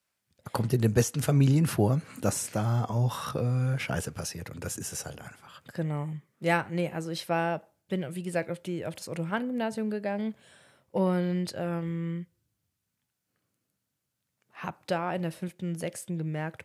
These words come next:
Speaker 2: boah, da zieht's ordentlich an, was den Stoff so angeht.
Speaker 1: Mhm.
Speaker 2: Und, ähm, sobald ich mich nicht konzentrieren kann, passiert mir übrigens heute genauso gut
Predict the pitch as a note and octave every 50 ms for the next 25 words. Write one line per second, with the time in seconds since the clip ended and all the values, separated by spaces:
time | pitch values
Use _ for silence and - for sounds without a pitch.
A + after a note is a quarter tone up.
0 | _ _ _ - B1 D2+ G#1+ - - - - - - _ _ _ _ _ _ -
1 | E3 - - - - - G#3+ A3 A#3 A3+ A3+ - - - D#3 C#3+ D3 C#3+ D3+ D#3+
2 | D#3+ G#3 G#3+ G#3 - - G3 E3 C#3+ C3+ C#3 D3 - - D3+ D3 - - E3 D#3
3 | - - F3+ D3+ D3+ F3+ F#3 F3+ F#3+ G#3+ A3+ G#3 G3+ G2 F#2+ F#2+ G#2 - - -
4 | - - - - F#3 F3+ F3+ F3 F3 E3+ E3+ E3+ E3 - - - E3+ E3+ E3 E3
5 | E3 E3 E3 E3 E3 - F3 E3 - D3+ F3 F#3 - - F#3 - - F#3+ F#3 F#3
6 | F#3 - F#3 F3 - - - E3+ - E3 E3 - - F#3 F#3 G3 - G3 G3 G3
7 | G3 - F3 E3 - D#3+ E3 F3 - - - D3+ D3+ D#3+ - D#3+ D#3+ D#3 D3+ D3+
8 | C#3+ C#3+ C#3+ D3+ D#3+ E3+ E3 D#3+ D#3 D#3+ E3 - - F3 E3+ D#3 -